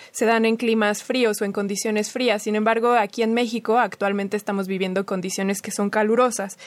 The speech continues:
Y una de las preguntas que nos hacen es si vivimos en climas calurosos, ¿aún así estamos expuestos a que esto sucede o solamente está para época de frío? Y si esto significará que será hasta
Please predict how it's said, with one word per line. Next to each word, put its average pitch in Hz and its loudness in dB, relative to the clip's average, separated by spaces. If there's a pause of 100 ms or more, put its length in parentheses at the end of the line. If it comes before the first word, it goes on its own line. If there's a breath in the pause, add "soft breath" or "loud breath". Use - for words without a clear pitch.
(200 loud breath)
Y 247 2
una 277 4
de 262 4
las 240 0
preguntas 240 0
que 240 -2
nos 226 0
hacen 233 0
es 226 2 (440 soft breath)
si - -6
vivimos 277 2
en 247 0
climas 240 -2
calurosos, 220 0
¿aún 226 2
así 226 0
estamos 220 0
expuestos 226 -4
a 220 0
que 214 -2
esto 220 -2
sucede 247 2
o 247 4
solamente 240 0
está 233 2
para 202 2
época 220 -2
de 196 -2
frío? 240 0
Y 240 -2
si 220 -2
esto 208 -2
significará 196 -2
que 208 -6
será 202 0
hasta 202 -4